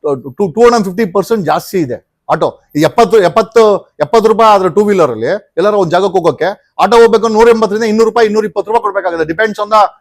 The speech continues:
timings. ಆಮೇಲೆ ಈ Ola Uber ಅವ್ರಿಗೆ, ಆ, ಸರ್ಕಾರದ ದರ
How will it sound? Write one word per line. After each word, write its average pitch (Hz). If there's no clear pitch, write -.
timings. 202
ಆಮೇಲೆ 208
ಈ 208
Ola 220
Uber 214
ಅವ್ರಿಗೆ, 214
ಆ, 156
ಸರ್ಕಾರದ 214
ದರ 190